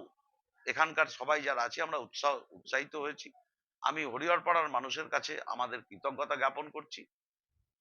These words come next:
আর আমাদের অভিভাবককে আমরা আমাদের দলের পক্ষ থেকে, জেলার পক্ষ থেকে আমরা অভিনন্দন জানাচ্ছি যে মাসে মাসে এরকম ক্যাম্প করুক, তাহলে আরো মানুষ উৎসাহিত, উৎসাহিত হবে। এটাই শিক্ষণীয়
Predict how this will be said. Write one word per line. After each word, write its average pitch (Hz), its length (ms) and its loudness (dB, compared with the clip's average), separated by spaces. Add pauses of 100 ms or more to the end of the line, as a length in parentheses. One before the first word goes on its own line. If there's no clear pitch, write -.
(260)
আর 135 240 10 (680)
আমাদের 151 440 8 (640)
অভিভাবককে 180 680 8
আমরা 165 280 12
আমাদের 151 340 8 (300)
দলের 147 280 6
পক্ষ - 320 -12
থেকে, 160 280 0 (580)
জেলার 135 360 4
পক্ষ 139 220 -10
থেকে 170 400 2 (800)
আমরা 156 240 6
অভিনন্দন 170 500 0
জানাচ্ছি 180 500 4 (300)
যে 175 80 4
মাসে 143 380 10
মাসে 240 240 12
এরকম 208 320 8
ক্যাম্প 160 300 10
করুক, 185 260 0
তাহলে 160 200 8 (520)
আরো 240 160 12
মানুষ 185 360 10
উৎসাহিত, 139 460 4 (220)
উৎসাহিত 113 500 -4
হবে। 95 200 -8 (360)
এটাই 214 360 10
শিক্ষণীয় 208 640 2